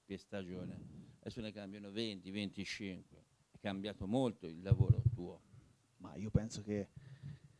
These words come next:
Speaker 2: allora, <clears throat> ti rispondo alla prima.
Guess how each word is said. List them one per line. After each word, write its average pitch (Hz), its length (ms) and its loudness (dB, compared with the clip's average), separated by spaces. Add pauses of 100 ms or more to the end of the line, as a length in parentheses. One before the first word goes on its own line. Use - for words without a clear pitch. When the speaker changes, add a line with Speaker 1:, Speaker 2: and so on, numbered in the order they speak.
(840)
Speaker 2:
allora, 85 420 -6 (220)
<clears throat> - 560 -6
ti - 80 2
rispondo 113 480 2
alla 101 140 0
prima. 92 360 0